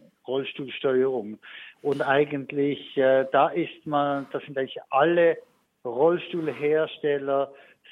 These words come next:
sind eigentlich abhängig von demjenigen, was, äh, da angeboten und zur Verfügung stehen. Selbstverständlich machen wir da Druck,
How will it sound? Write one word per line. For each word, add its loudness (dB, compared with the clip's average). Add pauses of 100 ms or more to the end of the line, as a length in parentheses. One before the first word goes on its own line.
sind -10
eigentlich -6
abhängig -2
von -8
demjenigen, -6
was, 2 (160)
äh, 0 (540)
da 6
angeboten -2
und -6
zur -10
Verfügung -8
stehen. -4
Selbstverständlich -2
machen 0
wir 2
da 2
Druck, 4